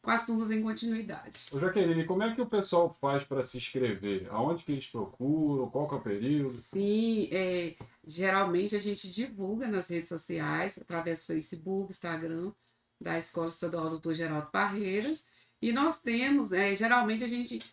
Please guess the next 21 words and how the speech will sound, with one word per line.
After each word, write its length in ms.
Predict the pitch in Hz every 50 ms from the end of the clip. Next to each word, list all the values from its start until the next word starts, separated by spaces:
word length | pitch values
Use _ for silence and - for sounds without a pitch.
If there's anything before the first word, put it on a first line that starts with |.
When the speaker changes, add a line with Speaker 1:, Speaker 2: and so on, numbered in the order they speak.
| _ _ _ -
Speaker 1:
né, 340 | 185 190 196 196 196 185
nós 260 | 175 180 202 202 208 214
abrimos 480 | 214 208 196 180 185 185 190 196 190
agora, 500 | 190 190 185 175 180 180 175 175 170 170
né, 160 | 165 175 175
nesse 600 | 175 175 175 180 180 180 185 190 196 - - 202 185
momento 520 | 185 180 175 180 175 170 175 175 170 -
aí 100 | 170 165
de 100 | 160 -
pandemia, 760 | - - 175 175 175 170 170 180 196 220 277 320 311 - - - - - _ _ _
sempre 380 | - - - 247 247 247 - -
formulários. 880 | - 277 277 285 330 330 311 226 185 170 160 156 165 - - - - _ _ _ _
Aí 220 | - 180 175 185 190
a 40 | 196
gente 260 | 196 202 196 - 202
envia 240 | 196 180 185 190 196
o 60 | 208
link 580 | 208 196 196 202 208 240 285 285 311 330 330 - - - - - _
e 100 | 214 214
divulga, 680 | 196 277 311 - - 247 269 294 349 359 254 240 208 196
né, 320 | 190 190 214 247 254 -